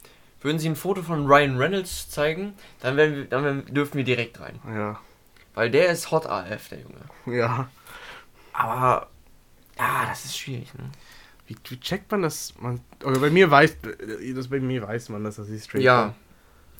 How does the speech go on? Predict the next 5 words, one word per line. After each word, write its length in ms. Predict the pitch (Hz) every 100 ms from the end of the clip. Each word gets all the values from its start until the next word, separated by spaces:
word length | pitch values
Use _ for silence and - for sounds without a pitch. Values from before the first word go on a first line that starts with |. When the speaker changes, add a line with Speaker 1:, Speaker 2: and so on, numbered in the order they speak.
| - - - - - -
Speaker 1:
Erste 320 | - 120 - 120
Stufe. 500 | - 107 117 110 113 - - _ - - - - - - - - - -
Speaker 2:
Hör 100 | 131
Speaker 1:
Denial. 340 | 208 214 240 262
Speaker 2:
auf! 100 | 240